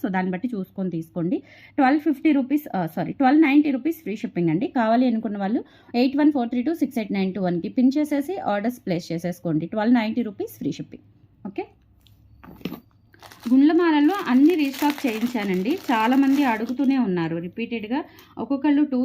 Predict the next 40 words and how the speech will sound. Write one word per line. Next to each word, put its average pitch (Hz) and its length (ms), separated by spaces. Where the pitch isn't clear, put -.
త్రీ 294 100
కూడా 269 200
తీసుకుంటున్నారు. 180 680
Even 302 160
ఈ - 100
రోజు 294 240
కూడా 330 120
ఒక 196 180
త్రీ 190 180
పీసెస్ 240 400
ఎవరో 190 160
ఒక, 240 180
ఒక 247 160
కస్టమరే 254 480
తీసుకున్నారు. 165 560
ఓకే, 302 140
so 285 60
ఇవి 233 100
చాలా, 202 220
ఆ, 196 120
మా-, 196 140
చాలామంది 262 420
అడుగుతున్నారు. 165 520
And 208 140
లుక్ 214 220
వైజ్ 339 240
కూడా 294 200
మనకి 233 260
ఏంటంటే 247 380
కంప్లీట్గా 240 560
గోల్డ్ 233 340
ఎలా 202 160
ఉంటుందో 196 360
అలా 165 220
ఉంటుందండి. 170 500
So 202 160
మీరు 202 200
హ్యాపీగా 240 380
తీసేసుకోవచ్చు. 170 640
నేను 175 140